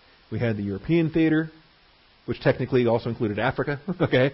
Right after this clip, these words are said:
We had the, the European and African theater, and then we had the Pacific theater. We fought 'em both. Well, what do we have?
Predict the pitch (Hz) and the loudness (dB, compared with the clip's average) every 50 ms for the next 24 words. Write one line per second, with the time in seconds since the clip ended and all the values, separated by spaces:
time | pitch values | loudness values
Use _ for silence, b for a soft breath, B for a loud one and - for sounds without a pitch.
0 | B B B B B B B - 139 131 123 143 135 131 123 120 123 117 117 117 | B B B B B B B 2 2 4 6 6 6 6 6 6 4 4 4 4
1 | 113 117 110 110 110 113 120 127 143 143 143 135 135 139 123 110 117 127 135 - | 4 2 2 2 -2 0 2 2 2 2 2 0 0 2 0 0 0 -2 -2 -2
2 | - - 139 117 - 147 139 131 135 139 131 - - - - _ _ _ _ _ | -4 -4 -4 -2 0 0 2 2 2 0 -2 -6 -14 -20 -20 _ _ _ _ _
3 | _ _ _ _ _ _ - - - - 127 120 120 117 127 123 107 120 113 117 | _ _ _ _ _ _ -20 -18 -8 -4 0 0 2 2 0 -2 -2 -4 -4 -4
4 | 110 101 113 117 123 123 - - - 135 - 202 190 151 - - - 107 - - | -4 -2 -4 -4 -4 -6 -8 -10 -8 -6 -4 -6 -6 -6 -10 -14 -14 -14 -14 -14
5 | - - - - _ _ _ _ _ _ _ _ _ _ _ _ _ _ _ _ | -18 -20 -20 -20 _ _ _ _ _ _ _ _ _ _ _ _ _ _ _ _
6 | _ _ _ _ _ _ _ _ _ _ _ _ _ _ _ _ _ _ _ _ | _ _ _ _ _ _ _ _ _ _ _ _ _ _ _ _ _ _ _ _
7 | _ _ _ _ _ _ _ _ _ _ - - 131 - 143 127 143 151 147 156 | _ _ _ _ _ _ _ _ _ _ -6 -6 -2 0 2 2 2 2 -2 -4
8 | 147 - 135 - - - _ _ _ _ _ _ _ _ _ _ _ _ _ _ | -6 -6 -12 -16 -20 -20 _ _ _ _ _ _ _ _ _ _ _ _ _ _
9 | _ _ _ _ _ _ _ _ _ _ _ _ _ - 113 117 113 127 160 170 | _ _ _ _ _ _ _ _ _ _ _ _ _ -8 -6 -4 -4 -4 -2 -2
10 | 143 147 170 202 202 151 135 110 98 87 | 0 0 0 0 -2 -2 -2 -4 -6 -6